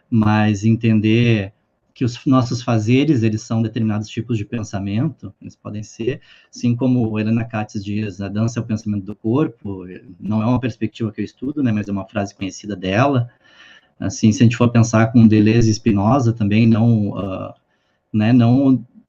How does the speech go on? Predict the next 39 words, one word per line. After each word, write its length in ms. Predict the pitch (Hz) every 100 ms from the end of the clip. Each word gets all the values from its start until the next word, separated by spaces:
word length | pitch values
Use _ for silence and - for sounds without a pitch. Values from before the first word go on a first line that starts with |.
| - 131 127
a 160 | 143
divisão 520 | 113 123 131 120 123 135
entre 120 | 123
corpo 240 | 131 113
e 40 | 117
mente, 360 | 110 131 160
mas 440 | 123 110 104 - -
duas, 760 | 113 113 127 120 110 - - -
dois 240 | 113 120
modos 340 | 110 117 127 120
da 80 | 120
mesma 300 | 117 117 120
substância, 880 | 117 110 - 117 147 - - 101 _ _ _ _ _
que 80 | -
vai 120 | 117
entender 260 | 117 123 120
que 120 | 117
corpo 300 | - 139 120
e 20 |
pensamento 420 | 139 127 123 123
não 100 | 135
estão 160 | 120 131
separados 720 | 131 135 131 113 107 131 147
e 60 | 135
os 80 | 120
diferentes 360 | - 127 127
fazeres 460 | - 135 113 127 135
do 140 | 131
corpo, 500 | 123 127 151 170 175
né, 240 | 135 123 165 _ _ _
eles, 400 | 139 131 135 120
ah, 220 | 135 131 131
estão 180 | 156
produzindo 360 | 147 147 123 170
determinados 400 | 165 135 123 120
tipos 280 | - 113 117
de 60 | 107
pensamento 540 | 120 117 117 110 107
constantemente. 960 | - 117 - 110 - 107 90 90 -